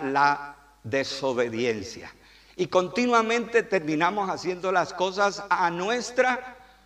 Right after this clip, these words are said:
manera y damos caso omiso a lo que el Señor nos está diciendo. Continuamente tendríamos que decir, si somos honestos delante de Dios y de los hombres,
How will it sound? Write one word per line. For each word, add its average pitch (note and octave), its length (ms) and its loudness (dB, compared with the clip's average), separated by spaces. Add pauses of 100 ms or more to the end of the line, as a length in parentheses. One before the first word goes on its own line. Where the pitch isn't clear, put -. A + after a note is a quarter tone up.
(200)
manera D#3 1080 -2
y F3+ 420 -4
damos A3+ 480 2 (440)
caso G#3 560 6
omiso D#3+ 800 2 (260)
a D#3+ 100 6
lo D3+ 240 -2
que D3+ 80 -10
el C3 100 -8
Señor C#3+ 640 -4
nos C#3 260 -6
está C3+ 680 0 (340)
diciendo. A#2+ 720 -6 (500)
Continuamente F#3 920 -2
tendríamos E3 640 -2
que - 140 -10
decir, E3 680 -4 (160)
si C3+ 220 -6
somos E3 400 0
honestos D3+ 500 -4
delante D3+ 420 -4
de C3+ 220 0
Dios D3 420 0
y D3 60 -4
de C3 100 -4
los B2+ 240 -6
hombres, F3 440 -4